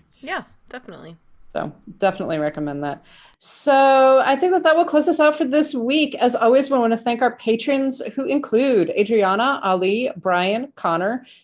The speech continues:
Speaker 2: Estefania, Heather, James, Kathleen, Carriata,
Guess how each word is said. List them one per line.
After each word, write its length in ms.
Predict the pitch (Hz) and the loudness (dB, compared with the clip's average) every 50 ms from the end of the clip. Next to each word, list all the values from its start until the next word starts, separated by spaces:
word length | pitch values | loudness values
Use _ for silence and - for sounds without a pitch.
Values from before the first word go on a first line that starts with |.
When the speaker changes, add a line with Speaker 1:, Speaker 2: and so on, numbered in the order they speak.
| _ - | _ -4
Speaker 2:
Estefania, 640 | 208 190 196 - 196 - 185 165 160 165 180 202 247 | -4 -2 -2 -4 -2 -2 -2 -2 -2 -2 -2 -4 -6
Heather, 500 | 254 - 226 180 156 170 196 247 320 349 _ _ | -4 -2 -2 -2 0 -2 -2 -4 -8 -12 _ _
James, 520 | - 180 151 151 151 165 175 254 - - - - | -6 -6 -4 -4 -4 -6 -6 -8 -10 -12 -16 -12
Kathleen, 640 | - - 180 160 - 180 170 175 190 202 208 - | -6 -4 -4 -4 -4 -6 -6 -6 -6 -8 -10 -12
Carriata, 580 | - - 247 226 214 202 185 180 180 185 185 185 | -8 -6 -4 -2 0 0 2 2 0 0 -2 -6